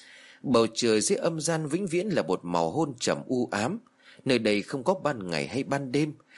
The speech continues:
không có mặt trời hay mặt trăng hay các vị tinh tú. Bầu trời vĩnh viễn là một cái lưới đen bao phủ mọi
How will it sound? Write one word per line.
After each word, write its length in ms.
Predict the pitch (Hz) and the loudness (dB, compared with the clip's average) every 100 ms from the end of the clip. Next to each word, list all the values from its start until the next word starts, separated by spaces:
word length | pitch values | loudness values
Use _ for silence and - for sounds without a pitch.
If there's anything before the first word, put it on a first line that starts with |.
| - - | -20 -2
không 200 | 202 196 | 0 0
có 80 | |
mặt 240 | 180 98 87 - | 0 -2 -2 0
trời 220 | 101 90 | 2 2
hay 140 | 160 | 0
mặt 240 | 113 80 - | -2 -2 -2
trăng 280 | - 151 147 | -2 -2 0
hay 100 | 127 | -4
các 220 | 147 190 170 | -2 -4 0
vị 180 | 90 | -2
tinh 300 | 147 135 123 120 | 0 -4 -4 0
tú. 300 | 120 160 233 - _ - - - | 2 2 0 -8 _ -20 -20 0
Bầu 160 | 135 113 | 2 2
trời 260 | - 110 104 | 2 4 2
vĩnh 220 | 151 185 | 0 -2
viễn 180 | 151 208 | -2 0
là 160 | 147 | 0
một 280 | 95 92 - | 0 -2 -2
cái 120 | 139 | -4
lưới 280 | 160 131 180 | -2 0 0
đen 360 | 185 160 160 139 | 0 -2 -2 -2
bao 100 | 160 | -4
phủ 200 | - 85 | 0 -2
mọi 220 | 80 | 0